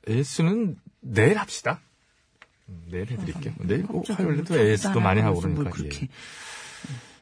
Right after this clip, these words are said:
Speaker 1: 자, 삼구일일 번. 방탄소년단 그래미 어워드. 정말 대단하지 않나요? 오늘 그래미 어워드가 있지 않았습니까?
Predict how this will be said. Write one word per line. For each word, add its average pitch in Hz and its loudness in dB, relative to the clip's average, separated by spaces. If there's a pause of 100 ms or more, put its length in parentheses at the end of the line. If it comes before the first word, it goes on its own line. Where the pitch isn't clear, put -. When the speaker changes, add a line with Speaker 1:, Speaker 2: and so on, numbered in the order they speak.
Speaker 1:
자, - 0
삼구일일 151 4
번. 80 -4 (880)
방탄소년단 104 2 (420)
그래미 101 4
어워드. 76 -4 (500)
정말 95 0
대단하지 101 4
않나요? 98 0 (100)
오늘 170 6
그래미 165 2
어워드가 156 0
있지 147 -2
않았습니까? 131 -2